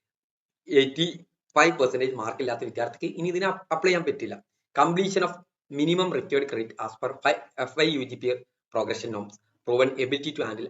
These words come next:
additional academic load. നമ്മൾ എന്ത് ചെയ്യണം? മിനിമം ക്രെഡിറ്റ് അക്വയർ ചെയ്തിട്ടുണ്ട് എന്നുള്ളത് നമ്മൾ പ്രൂവ് ചെയ്യണം. അതെന്ന് പറഞ്ഞാൽ നമുക്കൊരു ഫസ്റ്റ് സെമസ്റ്ററിലുള്ള എല്ലാ സബ്ജക്റ്റും പാസ്സായിട്ടുണ്ട്. അതേപോലെ തന്നെ അഡീഷണൽ അക്കാദമിക് ലോഡ് ഹാൻഡിൽ ചെയ്യാൻ കഴിയുന്ന ഒരു വിദ്യാർത്ഥിയായിരിക്കണം എന്നും കൂടി പറയുന്നുണ്ട്. ഇതിന്റെ അപ്ലിക്കേഷൻ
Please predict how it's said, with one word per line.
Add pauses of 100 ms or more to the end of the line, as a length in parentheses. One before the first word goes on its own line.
additional
academic (100)
load. (500)
നമ്മൾ
എന്ത്
ചെയ്യണം? (300)
മിനിമം (100)
ക്രെഡിറ്റ് (300)
അക്വയർ (100)
ചെയ്തിട്ടുണ്ട്
എന്നുള്ളത് (160)
നമ്മൾ (280)
പ്രൂവ്
ചെയ്യണം.
അതെന്ന്
പറഞ്ഞാൽ
നമുക്കൊരു
ഫസ്റ്റ്
സെമസ്റ്ററിലുള്ള
എല്ലാ (100)
സബ്ജക്റ്റും
പാസ്സായിട്ടുണ്ട്. (360)
അതേപോലെ (100)
തന്നെ (280)
അഡീഷണൽ
അക്കാദമിക്
ലോഡ്
ഹാൻഡിൽ
ചെയ്യാൻ
കഴിയുന്ന
ഒരു
വിദ്യാർത്ഥിയായിരിക്കണം (320)
എന്നും
കൂടി (280)
പറയുന്നുണ്ട്. (840)
ഇതിന്റെ (140)
അപ്ലിക്കേഷൻ